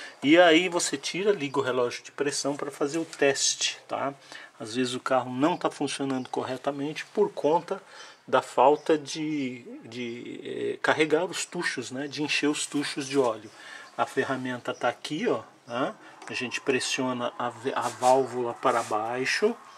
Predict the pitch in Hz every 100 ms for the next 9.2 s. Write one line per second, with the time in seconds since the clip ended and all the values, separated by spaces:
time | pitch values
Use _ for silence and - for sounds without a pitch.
0 | - - - - 113 113 135 135 120 -
1 | 120 - 123 120 117 117 - 135 123 123
2 | 127 143 180 233 214 - - 117 110 -
3 | - - - _ - _ - 156 214 -
4 | - 208 233 - 147 156 185 202 - -
5 | - - - - _ _ 202 202 175 -
6 | - - - - - _ 127 131 139 135
7 | 147 151 180 180 - - _ 123 131 165
8 | 156 - 110 - - - - 113 160 -
9 | -